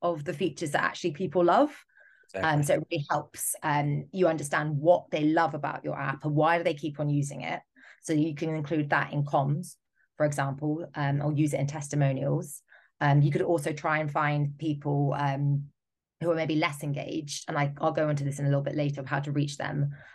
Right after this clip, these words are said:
Speaker 1: Um, but that can really help you shine a light on areas, say, in your retention funnel of where to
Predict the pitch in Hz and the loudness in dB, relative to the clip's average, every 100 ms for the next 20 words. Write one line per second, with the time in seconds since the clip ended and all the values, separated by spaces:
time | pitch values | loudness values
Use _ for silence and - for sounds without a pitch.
0 | _ 151 147 143 143 143 - - 156 - | _ 0 2 4 2 0 -2 -2 -2 -4
1 | - 175 156 143 160 170 170 170 165 - | -6 -4 -4 -6 -2 2 4 2 0 -2
2 | 170 143 151 151 151 147 147 151 143 160 | -6 -2 0 0 2 2 0 -2 0 0
3 | 156 151 - 147 - 156 151 165 160 156 | 2 0 -2 -6 -4 -2 -2 -2 -2 -2
4 | 156 180 147 143 151 147 143 160 151 151 | 0 -2 -4 -4 -2 -2 -2 -2 -2 0
5 | 147 147 170 151 151 147 - 160 156 156 | -2 -4 -4 0 0 0 -2 0 0 -2